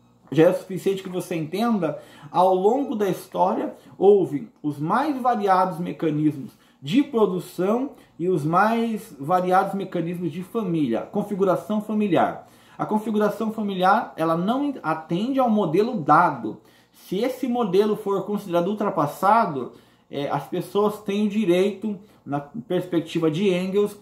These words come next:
de adotar um modelo mais adequado. Então, sem essa de dizer que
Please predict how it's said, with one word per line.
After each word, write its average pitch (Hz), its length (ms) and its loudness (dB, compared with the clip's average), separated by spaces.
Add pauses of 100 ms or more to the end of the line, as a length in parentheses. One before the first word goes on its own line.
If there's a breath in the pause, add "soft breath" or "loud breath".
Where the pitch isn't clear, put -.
(220 loud breath)
de 147 140 2
adotar 175 440 2
um 185 40 -2
modelo 170 400 0
mais 170 200 -2
adequado. 127 680 0 (240 loud breath)
Então, 170 180 -6
sem 208 340 -4
essa 202 280 -2
de 151 80 -2
dizer 160 400 2
que 139 320 0